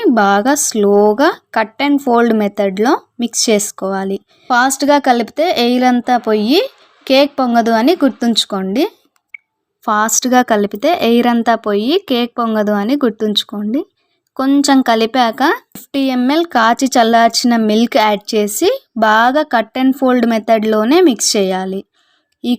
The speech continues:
కన్సిస్టెన్సీలోకి మిక్స్ చేశాక కొంచెం వెనిలా ఎసెన్స్ వేసి మిక్స్ చేసుకోవాలి. బ్యాటర్ మిక్స్ చేయనీకి ఎంత టైమ్ తీసుకున్నా పర్లేదు,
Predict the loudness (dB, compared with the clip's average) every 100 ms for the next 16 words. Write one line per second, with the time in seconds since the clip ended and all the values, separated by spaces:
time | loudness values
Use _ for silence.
0 | 0 0 0 -2 0 0 0 -2 0 -2
1 | -2 -4 -4 -6 -4 -4 -4 -6 -8 -8
2 | -10 _ _ _ -6 -2 0 2 2 2
3 | 2 2 2 0 -2 -4 -4 -6 -8 -6
4 | -6 -6 _ _ _ _ -6 -4 -2 0
5 | 0 -2 -6 -6 -4 -6 -10 _ _ 0
6 | 2 2 2 2 2 0 0 0 0 -2
7 | -2 -2 -2 -2 -2 -2 -2 -2 -4 -4
8 | -4 -4 -2 -2 0 -2 -2 -2